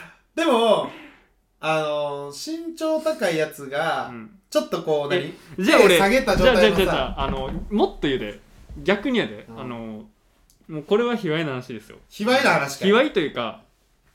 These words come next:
Speaker 2: こう、エッチするじゃないですか。
Speaker 1: うん。めっちゃ卑猥やん。
Speaker 2: やっぱ僕百九十なんですよ。
Speaker 1: うん。
Speaker 2: あの、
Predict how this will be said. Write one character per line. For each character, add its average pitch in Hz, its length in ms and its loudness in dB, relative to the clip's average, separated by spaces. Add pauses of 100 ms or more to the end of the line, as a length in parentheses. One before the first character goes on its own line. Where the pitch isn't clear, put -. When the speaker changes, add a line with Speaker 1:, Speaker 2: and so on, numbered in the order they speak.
(800)
Speaker 2:
こ - 200 -18
う、 269 60 -4
エ 311 40 -2
ッ 302 100 -20
チ 196 100 -6
す 180 140 -6
る 165 40 -4
じ 151 80 -6
ゃ 123 40 -4
な 113 40 -6
い - 40 -10
で - 40 -16
す - 60 -20
か。 107 140 -10 (720)
Speaker 1:
う - 20 -20
ん。 120 40 -16
め 131 80 -12
っ 135 140 -14
ち 208 100 -4
ゃ - 20 -2
卑 135 160 -8
猥 120 160 -6
や 104 80 -12
ん。 - 100 -20
Speaker 2:
や 185 60 -4
っ - 20 -16
ぱ 170 80 -6
僕 156 220 -10
百 339 260 2
九 339 160 2
十 175 120 2
な 127 80 0
ん 120 40 0
で 123 60 -2
す 127 100 -8
よ。 104 200 -10 (120)
Speaker 1:
う 113 80 -14
ん。 107 260 -16 (400)
Speaker 2:
あ 131 120 -14
の、 120 420 -12